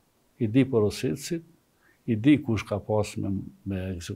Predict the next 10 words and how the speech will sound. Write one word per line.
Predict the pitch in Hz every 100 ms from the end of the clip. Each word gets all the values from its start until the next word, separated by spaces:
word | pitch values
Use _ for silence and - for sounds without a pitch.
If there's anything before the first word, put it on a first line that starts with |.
| 117
me, | 98
me | 92 95
ekzekutu, | 85 95 - 95 180 170
dhe | 127
unë | 170 143
mendoj | 113 143 165
që | - 120 123 - - _ _ _ _ _ _ _ _ _ _
kryesorja | 147 170 - 135 156 160 -
ka | 120
qenë | - 139 147